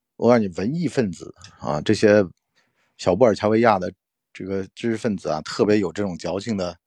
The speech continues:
成分啊，就是觉得，哎呀，我又想要他的钱，可是呢，我又想保持这个我自己的独立思考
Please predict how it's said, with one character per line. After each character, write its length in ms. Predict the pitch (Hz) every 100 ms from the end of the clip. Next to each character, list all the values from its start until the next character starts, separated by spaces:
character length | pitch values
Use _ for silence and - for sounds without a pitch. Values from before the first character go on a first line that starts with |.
| _ _ _ _
成 200 | - 90
分 220 | 104 110 - _ _ _ _ -
啊， 120 | -
就 160 | 131
是 80 | 143 123
觉 160 | 120
得， 200 | 131 131 - - - - - -
哎 120 | - 107
呀， 280 | 98 90 73
我 120 | 87
又 100 | 165
想 200 | 127 87
要 100 | 104
他 160 | - 117
的 80 |
钱， 560 | 113 - - 82 107 143 -
可 120 | -
是 160 | - 135
呢， 200 | 131 117 - - - - - - _
我 120 | -
又 140 | - 202
想 200 | - 85
保 180 | 82 80
持 300 | - - 104
这 140 | 131
个 80 | 107
我 160 | 82 73
自 200 | - 127
己 140 | -
的 120 | 82
独 180 | - 92
立 140 | 156 110
思 180 | -
考 500 | 139 - - - 180